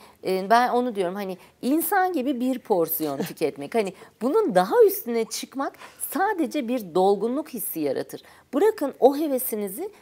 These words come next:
bir sonraki gün ya da iki gün sonra başka bir keyifli yiyeceğiniz besine kalsın. Ya da kişi diyelim ki gerçekten fazla tüketti. Bunu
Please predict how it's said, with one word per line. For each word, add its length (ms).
bir 100
sonraki 540
gün 180
ya 160
da 60
iki 260
gün 160
sonra 380
başka 380
bir 140
keyifli 480
yiyeceğiniz 500
besine 440
kalsın. 440
Ya 220
da 200
kişi 300
diyelim 300
ki 140
gerçekten 680
fazla 360
tüketti. 480
Bunu 280